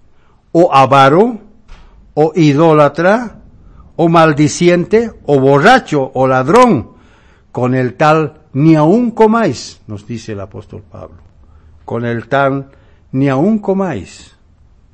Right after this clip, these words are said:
Versículo doce. "Porque, ¿qué razón tendría yo para juzgar a los que están fuera? ¿No juzgáis vosotros a los que están dentro? Porque a los que están fuera, Dios los juzgará".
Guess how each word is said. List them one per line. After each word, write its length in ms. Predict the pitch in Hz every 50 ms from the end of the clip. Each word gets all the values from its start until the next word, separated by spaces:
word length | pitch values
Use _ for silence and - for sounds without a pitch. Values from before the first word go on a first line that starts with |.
| _ _ _ _ _ _ _ _ _ _ _ _ _ _ _ _ _ _ _ _ _ _ _ _ _ _ _ _ _ _ _ _ _ _ _ _ - -
Versículo 420 | 160 160 143 196 208 185 190 185 185
doce. 320 | 196 185 - - 120 - - -
"Porque, 720 | - 165 175 226 - 196 185 180 - - - - _ _ _
¿qué 160 | - 233 269
razón 380 | 262 262 247 170 220 254 254 240
tendría 420 | 262 240 233 226 226 247 254 240 220
yo 200 | 214 240 247 214
para 180 | 226 214 208
juzgar 440 | 156 175 208 165 151 190 226 233 226
a 80 | 214 196
los 180 | 196 196 -
que 100 | - 196
están 320 | 180 - - 214 220 208 175
fuera? 400 | - 240 262 254 165 101 - - - - - - - - - - - - - - - - - - - - - - - -
¿No 160 | - 175 247
juzgáis 500 | 247 247 247 214 - 185 226 233 226 160
vosotros 480 | 165 190 185 - 214 220 - 208 190 139
a 100 | 160 160
los 220 | 160 160 147 -
que 100 | - 165
están 280 | 143 - - 185 190 175
dentro? 640 | 165 170 170 165 165 202 226 247 262 240 - - _ _ _ _ _ _ _ _ _ _ _ _ _ _ _ _ _ _
Porque 260 | - 135 143 127 - 160
a 60 | 143
los 160 | 156 147 -
que 80 | - 139
están 280 | - - 180 190 165
fuera, 600 | - 175 180 180 180 185 180 165 - _ _ _ _ _ -
Dios 340 | 127 120 175 240 240 208 -
los 160 | 135 113 -
juzgará". 540 | - 107 92 - 101 101 90 90 87 85